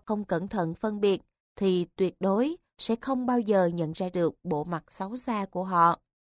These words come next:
Những tính từ không mấy tốt đẹp như đạo đức giả, giả tạo, xấu xa, nhỏ nhen, thường được dùng để hình dung cho loại người tiểu nhân này. Thật lòng mà nói, thì những người như vậy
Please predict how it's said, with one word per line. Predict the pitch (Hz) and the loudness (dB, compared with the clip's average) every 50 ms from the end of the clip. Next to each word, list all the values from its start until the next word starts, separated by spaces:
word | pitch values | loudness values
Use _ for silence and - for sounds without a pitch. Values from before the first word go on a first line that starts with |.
| _ _ _ _ _ _ _ _ _ | _ _ _ _ _ _ _ _ _
Những | - 226 240 240 | 2 2 2 2
tính | 269 269 320 320 | 2 0 2 4
từ | 277 226 208 208 208 | 6 8 8 8 6
không | 202 - 247 233 233 | 6 4 0 0 0
mấy | 240 254 277 | 0 0 0
tốt | - - 311 320 - | 0 0 0 0 0
đẹp | 233 233 202 - - | 0 -2 -2 -2 0
như | 220 240 247 247 226 - _ _ _ _ _ _ - | 4 4 6 6 4 2 _ _ _ _ _ _ 0
đạo | 185 185 | 2 2
đức | 190 262 262 _ _ | 2 0 -2 _ _
giả, | - 180 165 160 160 196 247 269 - _ _ - | 0 0 0 0 -2 -4 -6 -6 -10 _ _ -4
giả | 175 160 156 196 | -4 -2 -2 -2
tạo, | - - 196 156 147 156 156 - - _ _ _ _ - | -2 2 4 6 6 6 4 0 -4 _ _ _ _ -10
xấu | - - 208 226 269 | -4 -2 0 0 0
xa, | - - 240 214 208 196 175 - _ _ _ _ | 0 2 2 2 2 0 -4 -6 _ _ _ _
nhỏ | - 175 151 160 196 220 | -4 -2 -2 -2 -2 -2
nhen, | 226 233 226 226 202 175 - _ _ _ _ _ _ - | 2 2 2 2 2 -2 -8 _ _ _ _ _ _ 0
thường | 226 220 214 | 2 2 4
được | 185 - 175 | 2 0 2
dùng | 180 208 202 185 190 180 170 | 4 4 4 4 2 0 0
để | 170 165 180 196 - | 0 0 0 -2 -2
hình | 220 190 185 180 175 | -4 -2 -2 2 6
dung | 226 240 247 233 202 - _ _ _ _ - | 8 8 8 8 4 -4 _ _ _ _ 0
cho | 262 254 | 2 4
loại | 247 208 170 165 | 4 4 2 2
người | 175 175 180 170 165 - | 0 0 0 0 0 0
tiểu | - - 160 170 | -2 -4 -6 -6
nhân | 202 233 247 220 196 196 | -4 -6 -8 -8 -6 -4
này. | 202 196 190 175 165 - _ _ _ _ _ _ _ _ _ _ _ | 0 2 2 2 0 -2 _ _ _ _ _ _ _ _ _ _ _
Thật | - 254 247 240 | 0 0 2 4
lòng | 247 240 226 | 4 2 4
mà | 226 226 220 | 2 0 2
nói, | 220 220 214 240 294 370 453 - _ _ _ - | 2 2 2 2 0 -2 -4 -8 _ _ _ 4
thì | - 233 220 | 4 4 6
những | 202 196 220 233 | 4 2 0 2
người | 240 226 202 190 | 2 2 2 2
như | 202 220 220 | 2 0 0
vậy | 202 208 185 175 180 180 | 0 2 2 2 2 0